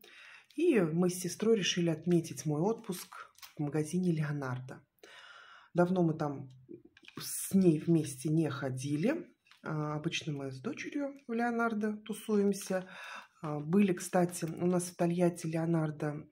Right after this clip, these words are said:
м, ассортимент очень оскуднел. Очень, ну, как бы расстраивает то, что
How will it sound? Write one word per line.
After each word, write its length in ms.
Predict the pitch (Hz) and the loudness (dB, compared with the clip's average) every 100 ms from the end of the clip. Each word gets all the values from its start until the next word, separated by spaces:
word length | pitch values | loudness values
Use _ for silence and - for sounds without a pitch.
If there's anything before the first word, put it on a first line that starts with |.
| - | -10
м, 540 | 139 156 156 151 - - - - - _ | -6 -4 -2 -4 -6 -14 -20 -20 -20 _
ассортимент 840 | 160 - 175 - 180 175 160 - - | -6 -4 -6 -2 2 4 2 -2 -2
очень 400 | 180 151 - 135 | 0 0 -2 -6
оскуднел. 720 | 127 - 156 170 185 220 - _ - - - - - | -8 -6 -2 2 2 0 -6 _ -20 -20 -20 -20 -8
Очень, 540 | - 180 175 165 151 131 | 2 4 4 0 -2 -4
ну, 140 | 180 180 | -10 -6
как 200 | 156 156 | -6 -2
бы 100 | 160 | -2
расстраивает 880 | 170 - 202 175 156 151 143 131 | -2 0 2 4 2 -2 -6 -8
то, 80 | - | -12
что 540 | 135 - 156 143 - | -12 -8 -6 -6 -10